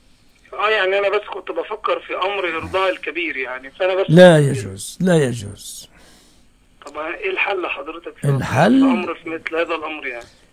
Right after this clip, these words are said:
Speaker 2: الحل افصل، الحل هم الآن في سن يعني متحمل، سبع سنوات مع بنت عشر سنوات متحمل،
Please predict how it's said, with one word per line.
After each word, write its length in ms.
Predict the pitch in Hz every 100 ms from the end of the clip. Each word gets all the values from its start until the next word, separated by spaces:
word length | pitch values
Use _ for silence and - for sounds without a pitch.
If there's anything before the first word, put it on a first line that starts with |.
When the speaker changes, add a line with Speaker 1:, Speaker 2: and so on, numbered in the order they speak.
| -
Speaker 2:
الحل 800 | 139 117 117 196 240 240 208 214
افصل، 420 | 269 - 269 302 320 _ -
الحل 400 | 151 147 - 254
هم 160 | 220 240
الآن 240 | 262 311
في 120 | 202
سن 280 | 208 339 302
يعني 240 | 311 339 302
متحمل، 640 | 220 165 233 185 151 147 - - -
سبع 300 | - 214 196
سنوات 560 | 175 175 170 180 208 170
مع 160 | 165
بنت 280 | 160 180 170
عشر 240 | 180 143
سنوات 440 | 160 175 165 208 208
متحمل، 640 | 269 - 185 240 175 139